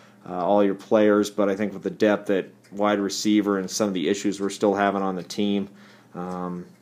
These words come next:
I, I think this is one of those moves where you still try to stay comp-, as competitive as you can for this season, but looking towards the future as well and, and loading the roster back up to be a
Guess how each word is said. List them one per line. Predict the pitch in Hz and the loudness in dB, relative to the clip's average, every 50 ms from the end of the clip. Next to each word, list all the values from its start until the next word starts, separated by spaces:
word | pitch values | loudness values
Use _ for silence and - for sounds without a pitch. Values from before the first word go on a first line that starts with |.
| _ _ - - | _ _ -14 -10
I, | 85 82 - 87 | -10 -8 -6 -6
I | 95 | -6
think | - 110 101 101 | -4 -4 -4 -4
this | - 98 - - | -6 -8 -6 -6
is | 98 92 90 - 87 | -6 -6 -8 -8 -8
one | 90 98 104 101 | -4 -2 0 0
of | 98 | 2
those | 98 98 95 92 - | 2 2 2 2 0
moves | 101 98 98 98 95 95 - | 0 0 2 2 2 0 0
where | 98 95 92 | -2 -2 -2
you | 87 85 85 | -2 -2 -4
still | - - - - _ _ _ - - 107 101 | -6 -8 -10 -12 _ _ _ 0 2 2 2
try | 95 - - 101 98 | 2 0 0 0 0
to | 95 | 0
stay | - - 107 101 98 | 0 0 0 0 0
comp-, | - - 90 - - - 104 | -2 -6 -12 -12 -10 -8 -6
as | 98 92 - | -6 -6 -6
competitive | - 92 - - 101 98 95 98 92 | -8 -6 -2 -2 0 0 0 0 -2
as | 95 90 87 | -2 -4 -6
you | 90 | -8
can | - - 104 98 95 92 | -8 -6 -4 -4 -4 -4
for | - 90 90 | -6 -6 -4
this | 92 98 92 - | -4 -4 -4 -4
season, | - 101 95 92 90 95 92 92 87 | -2 -2 -2 -2 -2 -4 -6 -6 -4
but | 85 92 85 76 - - - - - - - - | -4 -4 -4 -4 -6 -12 -20 -20 -20 -20 -12 -2
looking | - 104 98 - 98 92 | 0 0 0 0 -2 -6
towards | - - 98 95 92 87 | -2 0 2 2 2 0
the | 90 85 | -4 -10
future | 82 - - 95 90 87 - 95 90 90 | -8 -6 -6 -6 -6 -6 -6 -4 -4 -4
as | 87 87 | -4 -4
well | 90 92 95 92 92 92 92 90 | -4 -2 -2 0 0 -2 -2 -4
and, | 87 87 87 85 85 | -6 -8 -10 -12 -14
and | 87 85 87 90 | -12 -8 -4 -2
loading | 92 92 90 90 87 | -2 0 0 -2 -4
the | 87 87 | -2 -2
roster | 87 92 90 90 87 - - 95 | 0 0 0 0 -2 -4 -6 -6
back | 85 90 87 85 85 - 98 | -4 -4 -4 -4 -4 -2 -4
up | 90 85 - | -4 -4 -4
to | - 85 | -8 -8
be | 82 87 82 82 | -6 -6 -4 -4
a | 85 82 80 | -4 -6 -8